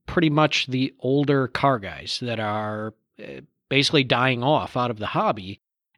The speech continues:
And I think w-, that's where we're gonna start to see a plummet in some of the collecting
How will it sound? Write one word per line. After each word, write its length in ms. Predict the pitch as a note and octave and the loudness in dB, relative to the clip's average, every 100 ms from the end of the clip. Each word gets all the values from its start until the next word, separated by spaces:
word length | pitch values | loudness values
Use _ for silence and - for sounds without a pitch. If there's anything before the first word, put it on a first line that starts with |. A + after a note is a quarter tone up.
| _ | _
And 300 | C#3 B2+ A#2+ | 2 2 2
I 80 | B2 | 0
think 260 | - D#3 | 2 2
w-, 240 | C#3+ B2 A#2+ D3 | 0 -8 -10 -14
that's 460 | B2 A#2 C#3+ E3 - | -12 2 4 4 2
where 140 | C3+ | 2
we're 140 | B2 A#2+ | 2 -2
gonna 160 | A#2 | -2
start 360 | - - B2+ - | -2 0 -2 -2
to 100 | - | -4
see 240 | - B2 | -4 -2
a 60 | A2 | -4
plummet 680 | - - C#3+ C#3+ A#2+ - _ | -6 -2 2 2 0 -8 _
in 600 | B2+ A#2+ A#2 A2 G#2+ G#2 | -6 -4 -4 -6 -8 -8
some 200 | - C#3 | -2 -2
of 60 | A#2 | -2
the 80 | G#2 | -8
collecting 800 | - C3+ D#3 - C3+ A2+ A2+ | -6 0 0 0 -4 -4 -8